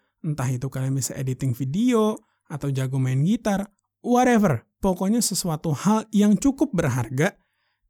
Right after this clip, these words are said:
tapi kamu masih mau memberikan itu secara cuma-cuma, paling nggak sekali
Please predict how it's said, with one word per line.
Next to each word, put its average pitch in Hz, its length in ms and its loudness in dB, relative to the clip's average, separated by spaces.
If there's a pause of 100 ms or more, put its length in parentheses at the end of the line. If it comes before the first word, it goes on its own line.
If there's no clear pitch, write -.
(140)
tapi 170 240 0
kamu 214 320 2
masih 170 320 2
mau 143 160 2
memberikan 135 400 0
itu 131 160 -2
secara 143 320 -2
cuma-cuma, 139 640 0
paling 175 320 2
nggak - 160 -2
sekali 180 400 -2